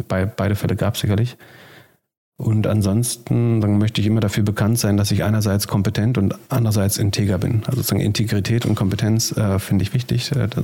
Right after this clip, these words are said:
das, wenn ich für irgendwas bekannt, äh, sein möchte, dann dafür. Über alles andere kann man gerne verhandeln, aber, ähm, sagen, es wär, wär immer unangenehm für mich, äh, von, von was, worüber ich rede, überhaupt keine Ahnung zu haben, sozusagen, also mangelnde Kompetenz, äh, oder aber, dass jemand sagt, ich wär kein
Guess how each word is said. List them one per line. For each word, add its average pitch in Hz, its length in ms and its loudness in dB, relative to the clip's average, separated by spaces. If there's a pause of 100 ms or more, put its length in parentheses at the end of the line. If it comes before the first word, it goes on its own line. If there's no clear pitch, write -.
(120)
das, 107 220 -2
wenn 104 100 0
ich 107 80 0
für - 100 -2
irgendwas 110 260 0
bekannt, 107 360 0 (240)
äh, 101 80 0
sein 101 220 2
möchte, 104 260 0
dann 101 360 2
dafür. - 340 -2
Über 104 160 0
alles 107 180 0
andere 104 200 0
kann 101 100 2
man 98 120 2
gerne 98 180 0
verhandeln, 101 380 2
aber, 104 220 2 (840)
ähm, 98 540 2
sagen, 98 160 2
es - 160 -2
wär, 98 180 -2 (140)
wär 110 260 2
immer 123 200 2
unangenehm 107 460 2
für 107 100 0
mich, 107 320 0 (200)
äh, 98 140 0
von, 101 380 0
von 98 280 0
was, 98 240 0
worüber 101 200 2
ich 101 120 0
rede, 101 200 0 (380)
überhaupt 101 220 0
keine 98 180 2
Ahnung 101 260 2
zu 98 120 -2
haben, 117 400 2
sozusagen, - 320 -2
also 98 140 2
mangelnde 95 300 4
Kompetenz, 107 580 0 (140)
äh, 113 60 0
oder 113 420 0
aber, 101 120 0
dass 107 160 0
jemand 101 220 2
sagt, - 200 -2
ich 104 120 -2
wär 98 120 0
kein 98 460 2